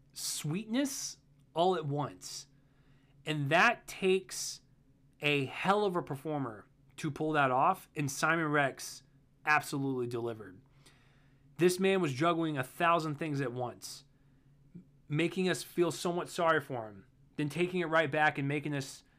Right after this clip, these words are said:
wanna punch him in the face. Then he'll go right back, and it's just like,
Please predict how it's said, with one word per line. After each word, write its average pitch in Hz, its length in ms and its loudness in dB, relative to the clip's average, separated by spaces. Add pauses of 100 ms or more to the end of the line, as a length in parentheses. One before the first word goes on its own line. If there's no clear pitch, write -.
(200)
wanna 151 200 0
punch 156 300 -4
him 151 80 -4
in 135 60 0
the 131 80 -2
face. - 600 -6 (720)
Then 160 120 0
he'll 196 160 2
go 202 180 6
right 202 200 4
back, 208 280 6
and 165 80 -4
it's 143 120 -6
just 143 180 -10
like, 160 260 4